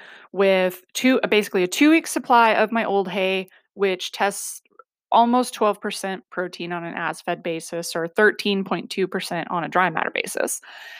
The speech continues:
And then I'm sitting here with my new load that I know each bundle has a different amount,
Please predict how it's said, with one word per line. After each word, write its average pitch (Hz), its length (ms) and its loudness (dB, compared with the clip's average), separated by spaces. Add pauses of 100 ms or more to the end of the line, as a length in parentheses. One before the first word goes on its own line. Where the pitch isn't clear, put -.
(140)
And 226 180 2
then 208 180 6
I'm 202 160 4
sitting 226 300 4
here 208 420 4
with 190 380 4
my 185 180 0
new 285 280 8
load 208 500 6 (360)
that 202 360 2
I 202 120 2
know 196 500 2
each 233 280 -2
bundle 202 280 4
has 190 220 2
a 185 40 -6
different 170 320 -6
amount, 151 280 -6